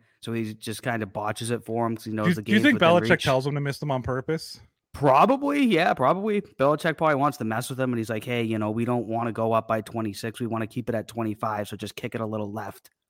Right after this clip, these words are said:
Speaker 2: Are you ever worried that it's gonna be like, okay, so you know how we have hundred percent faith in Nick Folk in a, in a game, right? Like,
Speaker 1: Yep.
Speaker 2: fifty-two yarder, let him kick it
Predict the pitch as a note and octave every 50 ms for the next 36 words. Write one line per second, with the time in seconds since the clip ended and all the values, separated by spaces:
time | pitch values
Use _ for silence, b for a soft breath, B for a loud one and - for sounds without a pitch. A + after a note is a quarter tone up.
0 | _ _ _ _ _ _ _ _ _ _ _ _ _ - C3+ D3+ E3+ G3+ A#3 B3
1 | B3+ C#4 A3 D#3+ C#3+ C3+ C3+ C3+ C#3 C#3 C3+ B2 - - C3+ B2+ B2+ C3 C3 B2+
2 | B2 A#2 A2 _ _ _ _ - D3 C#3 D#3+ C#3 - - E3 F#3+ F#3+ G#3 A3 F#3+
3 | E3 D3+ C#3+ D#3 C#3 C3 B2+ A#2 - - _ _ _ _ _ _ _ _ _ _
4 | _ _ - - E3+ D#3+ D#3+ D3+ D3 - D#3 C#3+ B2 - D3 C3 B2 A2+ - -
5 | B2 A#2 B2 A2+ - _ - B2+ A2+ G#2 G2 - A#2 A2 A2+ A2 - - B2 A#2+
6 | A2 G#2+ A#2 G#2+ F#2+ F2 E2 - _ _ - G#2+ A#2+ C3+ A#2+ A2+ G#2 - - -
7 | G#2+ A#2+ E3+ - - F3+ E3 D#3+ D#3+ D#3+ D#3+ D#3+ D#3 C#3 D3 C#3+ C3+ C3+ - C3+
8 | A2 - F#2+ -